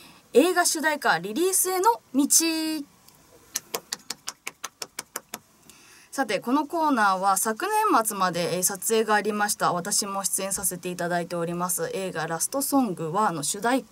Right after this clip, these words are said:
歌をですね、えー、なんと私が歌い、リリースまでしていただけるということで、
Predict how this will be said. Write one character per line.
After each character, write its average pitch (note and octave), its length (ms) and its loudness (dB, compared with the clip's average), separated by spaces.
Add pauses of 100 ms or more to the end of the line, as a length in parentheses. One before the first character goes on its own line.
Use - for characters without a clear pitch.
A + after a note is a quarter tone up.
(120)
歌 - 160 -6
を C3+ 100 -4
で F#3 80 -2
す - 100 -2
ね、 E3+ 200 -4 (280)
え F3+ 120 0
ー、 - 20 0
な G3+ 160 4
ん D4+ 100 2
と D#3 280 -2
私 A3+ 340 2
が G#3 160 2
歌 F3+ 200 -2
い、 D#3+ 180 -2
リ F#3+ 140 -6
リ F#3+ 100 -2
ー F3+ 60 -2
ス - 120 4
ま C#3+ 140 -4
で D3+ 80 -12
し - 100 0
て C4 80 2
い D4 60 2
た D4 100 0
だ C#4+ 80 4
け B3+ 160 0
る A#3 80 0
と F#3 140 -10
い E3+ 100 -6
う D#3 80 -8
こ F#3 160 -6
と E3 160 -2
で、 G#3+ 260 0